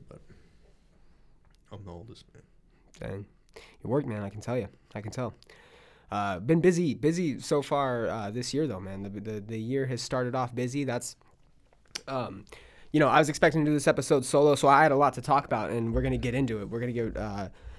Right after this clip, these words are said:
Speaker 2: yeah, got a lot to cover. Uh, the beginning of two thousand eighteen has been pretty,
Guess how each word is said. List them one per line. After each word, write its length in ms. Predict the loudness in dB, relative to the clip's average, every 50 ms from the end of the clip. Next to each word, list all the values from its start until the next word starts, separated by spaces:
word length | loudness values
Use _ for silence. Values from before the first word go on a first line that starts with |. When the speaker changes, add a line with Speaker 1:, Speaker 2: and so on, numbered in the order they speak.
| -18 -18 -18 -18 -18 -18 -16 -6
Speaker 2:
yeah, 220 | -2 0 0 0 0
got 160 | 0 0 2
a 40 | 4
lot 160 | 4 4 2 0
to 80 | -2
cover. 480 | -2 2 2 2 4 4 2 2 2 0 -4 -6 -4 -2
Uh, 340 | 0 0 0 0 -2 -4
the 100 | -4 -6
beginning 380 | -4 -4 -2 0 2 2 2 2
of 60 | 0
two 120 | 0 0 0
thousand 280 | 0 0 2 2 0
eighteen 380 | 0 0 -2 -2 -2 -2 0 0
has 180 | -2 -2 -4
been 220 | -4 -4 -4 -4 -4
pretty, 480 | -4 -4 -4 -2 -2 -2 -2 -2 -4